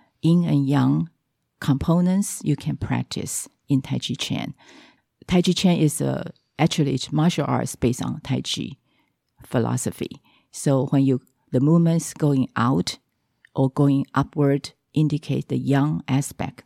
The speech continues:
means the fullness of the movement. And the movement coming down or coming toward ourselves is the yin aspect, means emptiness. And it's believed that the balance between yin and yang,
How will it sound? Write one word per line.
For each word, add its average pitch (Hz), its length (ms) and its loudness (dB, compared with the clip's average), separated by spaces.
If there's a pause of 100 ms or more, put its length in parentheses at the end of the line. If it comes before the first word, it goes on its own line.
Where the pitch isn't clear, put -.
means 143 320 0
the 123 120 -4
fullness 156 680 0 (760)
of 120 180 -2
the 135 120 -4 (160)
movement. 147 560 0 (420)
And 139 180 2
the 135 40 2
movement 160 380 4
coming 160 360 0
down 160 480 2 (120)
or 143 140 0
coming 156 440 0
toward 160 380 0
ourselves 160 580 -4 (260)
is - 260 -6
the 131 200 -2
yin 180 240 4
aspect, - 600 -4
means 139 360 -2
emptiness. - 720 -4 (480)
And 139 140 0
it's 151 180 0 (380)
believed 185 460 4
that 151 240 -2
the 139 80 -4
balance 185 520 2
between 147 460 -4
yin 165 340 2
and 143 240 0
yang, 139 380 0